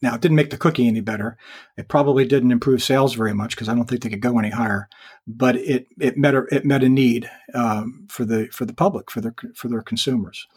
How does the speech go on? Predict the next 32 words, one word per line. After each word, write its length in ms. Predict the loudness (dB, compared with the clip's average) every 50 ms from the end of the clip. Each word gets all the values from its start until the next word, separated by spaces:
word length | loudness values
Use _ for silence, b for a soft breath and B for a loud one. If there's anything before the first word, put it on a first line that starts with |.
| b b b b
So 160 | -4 0 2
that 200 | 4 4 4 2
was 140 | -2 -4 0
one. 360 | 0 2 2 4 2 0 -2 B B B B B B B
Um, 520 | -6 -2 -2 0 0 2 2 2 2 0 -8 _ _ _ _ _ _ -20 -14 -8
you 120 | -4 -2 0
know, 140 | 0 0 2
there 180 | 2 2 2
are 60 | 2
several 360 | 2 0 0 0 2 2 0 0
others. 260 | 0 0 -2 0 -2
I've 180 | -4 -4 -4
talked 240 | -2 -4 -4 -4 -4
about 300 | -4 -2 -2 -2 -4 -6 _ _
the 160 | -6 -6 -4
respecting 560 | -4 -2 -2 0 2 2 0 2 2 0 2
the 120 | 4 4 4
organization 640 | 4 4 2 2 2 2 2 2 2 2 2 0
chart. 340 | 0 0 -4 -6 -8 -10 -14 _
<clears throat> 760 | _ _ -20 -20 -20 -20 -20 _ _ -2 -2 -2 -4 _ _
And 280 | 4 4 4 4 4 4
very 160 | 4 4 4
simply, 300 | 4 2 2 2 4 2
what 160 | 4 4 4
I 20 | 4
mean 220 | 4 4 4 2
by 160 | 2 0 0
that 220 | 2 2 2 2 0
is 160 | -2 -4 -4
that 180 | -6 -8 -6
we 100 | -6 -4
often, 480 | 0 2 2 2 2 0 -2 -4 -4